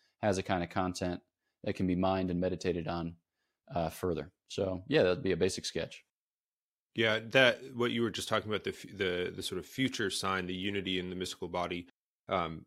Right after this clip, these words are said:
Speaker 2: I think it must have been when, when I took our course on the Eucharist here at the House of Studies, when I first learned that the principal effect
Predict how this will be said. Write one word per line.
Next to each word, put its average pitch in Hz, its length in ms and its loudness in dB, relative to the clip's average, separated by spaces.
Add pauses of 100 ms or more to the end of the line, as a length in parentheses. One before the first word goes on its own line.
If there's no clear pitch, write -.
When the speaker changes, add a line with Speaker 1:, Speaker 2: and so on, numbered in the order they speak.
(120)
Speaker 2:
I 95 100 -2
think 208 380 -2 (160)
it 104 80 -2
must 170 240 -2
have 85 260 -6
been 92 420 4 (100)
when, 92 440 -4 (540)
when 90 120 -4
I 87 60 -2
took 95 240 -8
our 85 140 -2
course - 520 -4
on 92 100 -4
the 87 80 -4
Eucharist 95 440 -2
here 104 120 2
at 98 80 0
the 101 60 0
House 92 160 0
of 92 60 -6
Studies, 104 440 0 (240)
when 101 120 2
I 92 500 4
first - 380 -2
learned 104 460 -2
that 95 180 2
the 92 80 -8
principal 101 540 -4
effect - 460 -2